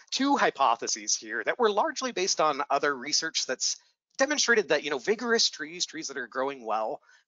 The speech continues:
can kinda, for lack of a better term, have it all. They can both grow well and be well defended. Um, they essentially just have access to a larger carbon pool, whether that be through, um,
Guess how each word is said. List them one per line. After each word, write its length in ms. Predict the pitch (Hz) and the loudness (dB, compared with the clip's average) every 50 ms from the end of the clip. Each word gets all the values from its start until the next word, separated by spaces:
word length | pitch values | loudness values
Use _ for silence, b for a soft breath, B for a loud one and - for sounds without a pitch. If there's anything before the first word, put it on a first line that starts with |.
| _ | _
can 200 | - - 349 349 - - - - - | -14 -12 -12 -14 -14 -14 -14 -12 -10
kinda, 480 | 381 381 381 330 208 190 175 151 147 | -10 -10 -4 0 2 4 4 4 2
for 140 | - - 185 | 2 2 4
lack 180 | 170 190 196 - | 4 4 4 2
of 80 | - | 0
a 60 | 180 | 0
better 360 | 151 143 143 147 143 131 131 127 - - - _ _ _ _ _ | 2 2 2 2 2 0 -2 -4 -8 -14 -20 _ _ _ _ _
term, 340 | - - - 151 135 123 117 | -12 -10 -6 -4 -2 -2 -2
have 280 | 117 - 123 123 113 - | 0 0 0 0 0 0
it 60 | 101 | -2
all. 200 | 92 82 - 107 | -4 -4 -4 -4
They 80 | 113 131 | -6 -6
can 140 | - - - | -6 -4 0
both 200 | - - - 131 | 0 0 0 0
grow 360 | 120 123 117 131 147 156 156 | -4 -2 2 4 4 4 6
well 340 | 147 147 139 139 131 131 123 - | 6 4 4 4 4 4 2 2
and 440 | 127 107 110 113 117 131 123 120 - B B B B _ | 0 -2 -2 -2 -4 -8 -12 -14 -16 B B B B _
be 100 | - 139 | -8 -4
well 160 | 131 110 104 104 | -2 -2 -2 -2
defended. 400 | - 92 - - 90 - - - - B B B B B | -4 -8 -10 -10 -10 -12 -14 -18 -20 B B B B B
Um, 140 | 123 110 113 | -2 0 2
they 140 | 123 123 131 | 2 2 2
essentially 380 | 139 131 - 214 214 - 196 | 4 2 2 0 0 -2 -4
just 160 | 156 156 - | -4 -4 -4
have 120 | - 131 120 | -2 -2 -2
access 260 | 113 117 - - - | -2 -4 -2 -2 -4
to 120 | - - 131 | -4 -4 -8
a 120 | 101 101 | -10 -8
larger 540 | 95 110 95 113 123 117 - - 131 120 107 - | -6 -4 -2 -2 -4 -4 -6 -6 -6 -4 -6 -4
carbon 340 | - - 107 110 147 156 147 _ - | -4 -2 -2 -2 -4 -6 -10 _ -8
pool, 220 | 190 196 196 196 | -4 -4 0 2
whether 240 | 147 139 139 147 131 | 2 4 4 4 4
that 180 | 135 131 - | 4 2 2
be 140 | - 131 127 | 0 -4 -8
through, 320 | 117 - 123 123 120 117 110 B B B B B - | -8 -6 -6 -6 -6 -6 -8 B B B B B -2
um, 240 | 101 98 98 98 | 0 2 2 2